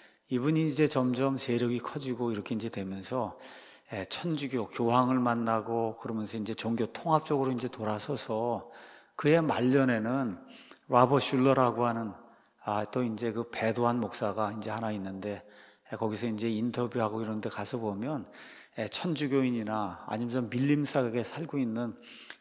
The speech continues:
예, 이런 사람들이나 그저, 예, 열심히 최선을 다해서 그렇게 믿으면 구원받는다. 정말 이런 놀라운 배도를 하는 일이 이제, 아, 여러분 유튜브 가셔서 빌리 그레함 뭐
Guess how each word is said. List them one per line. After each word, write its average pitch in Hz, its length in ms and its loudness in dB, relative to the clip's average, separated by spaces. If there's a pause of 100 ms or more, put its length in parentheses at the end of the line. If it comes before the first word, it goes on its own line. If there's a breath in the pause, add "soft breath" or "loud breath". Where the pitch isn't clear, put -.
예, 127 160 4
이런 135 300 4
사람들이나 113 720 -2
그저, 143 340 -2 (500 loud breath)
예, 107 300 -2
열심히 135 600 4
최선을 156 480 0
다해서 120 720 0
그렇게 117 180 -6
믿으면 110 520 -4 (300 loud breath)
구원받는다. 104 1400 -2 (440 loud breath)
정말 143 580 4 (380 loud breath)
이런 156 360 4
놀라운 143 520 6
배도를 117 840 0 (240)
하는 139 340 0
일이 110 460 0 (340 loud breath)
이제, 104 540 2 (400 loud breath)
아, 110 160 0
여러분 139 300 2
유튜브 139 400 0
가셔서 120 480 0
빌리 123 280 0
그레함 117 520 0
뭐 110 340 -2